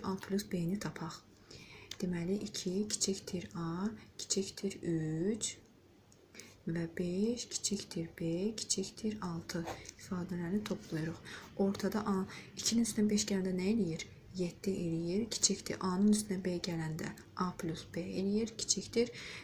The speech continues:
Üçün də üstünə altı gələndə doqquz eləyir. A plus B yeddi, doqquz aralığında yerləşir. İkinci variant iki. A minus B-ni qiymətləndirin. A minus B-ni necə qiymətləndiririk? Çıxmaq olmaz tərəf-tərəfə.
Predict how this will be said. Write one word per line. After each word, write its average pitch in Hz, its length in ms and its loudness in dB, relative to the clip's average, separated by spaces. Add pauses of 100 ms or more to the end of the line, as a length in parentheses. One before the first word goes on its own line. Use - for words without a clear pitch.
(140)
Üçün 233 240 4
də 214 80 2
üstünə 214 180 0
altı 180 300 0
gələndə 196 320 2
doqquz 170 340 -2
eləyir. 151 300 -2 (340)
A 196 80 6
plus 185 380 -2
B 175 80 2 (160)
yeddi, 233 340 0
doqquz 180 400 2
aralığında 165 560 0
yerləşir. - 560 0 (960)
İkinci 175 600 0 (680)
variant 175 600 2
iki. 165 300 0 (380)
A 202 120 8 (160)
minus 202 480 8
B-ni 175 400 4
qiymətləndirin. 170 800 -2 (400)
A 240 160 4
minus 214 240 8
B-ni 190 380 6
necə 170 180 4
qiymətləndiririk? - 840 0 (840)
Çıxmaq 220 400 6
olmaz 170 320 4
tərəf-tərəfə. - 720 -2